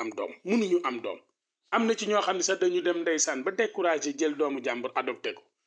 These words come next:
Ngir bu ñu xëyee rek seen gët yi mën a gis ak gune. Waa si, waa dund yooyu yépp am fi. Guinée ga mu jógee itam ba ñëw Sénégal am loolu. Amul benn xalaat booy def lu di, di torturer sa doom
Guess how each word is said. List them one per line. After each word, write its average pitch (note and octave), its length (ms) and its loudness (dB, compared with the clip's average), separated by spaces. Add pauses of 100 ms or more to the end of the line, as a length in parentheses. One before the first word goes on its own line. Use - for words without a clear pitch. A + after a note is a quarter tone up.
(200)
Ngir D#3+ 240 2
bu D#3 180 0
ñu F3 80 2
xëyee E3 300 2
rek E3+ 180 2
seen F3 280 2
gët E3+ 200 0
yi F#3+ 300 -2 (200)
mën C#3+ 220 2
a C3 80 0 (160)
gis - 280 2
ak C3 200 -4
gune. A#2+ 220 -4 (1200)
Waa C#3 180 0
si, G3 160 2
waa F3 300 2
dund F#3+ 260 -2
yooyu F3+ 200 2 (120)
yépp - 240 -4
am B2 140 -4
fi. - 260 -14 (920)
Guinée G3+ 240 2
ga G#3 120 2
mu A3 140 0
jógee G3+ 260 2
itam F3 240 0
ba F#3+ 100 4
ñëw G3 160 2
Sénégal E3 520 0
am C#3+ 180 -4
loolu. B2 260 -2 (840)
Amul F3 300 2
benn F#3+ 240 2
xalaat D#3 380 -2
booy C3 160 0
def A#2+ 180 -4
lu C3 120 -4
di, B2+ 140 -2
di B2+ 180 -4
torturer C3 460 -2
sa - 120 0
doom G3 360 2